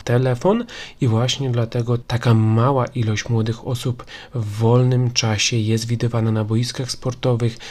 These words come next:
bez zorganizowanych zajęć, ponieważ raczej wybierają oni rozrywkę na ekranie niż ciężki trening fizyczny robiony samodzielnie.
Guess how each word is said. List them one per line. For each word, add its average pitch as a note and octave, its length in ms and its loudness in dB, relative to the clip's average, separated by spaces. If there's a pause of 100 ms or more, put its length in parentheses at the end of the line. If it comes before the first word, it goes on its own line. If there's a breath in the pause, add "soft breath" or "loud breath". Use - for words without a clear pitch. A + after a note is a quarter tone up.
(180 loud breath)
bez A2+ 460 0 (120)
zorganizowanych A#2+ 880 0
zajęć, A#2+ 340 0
ponieważ C3+ 600 0
raczej A2+ 360 -2
wybierają A2 480 -2
oni A#2 280 2
rozrywkę A2+ 720 0 (380 loud breath)
na B2 280 4
ekranie B2+ 640 0
niż A#2+ 500 0 (420 loud breath)
ciężki A#2 440 0
trening A2 360 -2
fizyczny G#2 560 -2
robiony F#2+ 480 -4 (120)
samodzielnie. G2+ 800 -2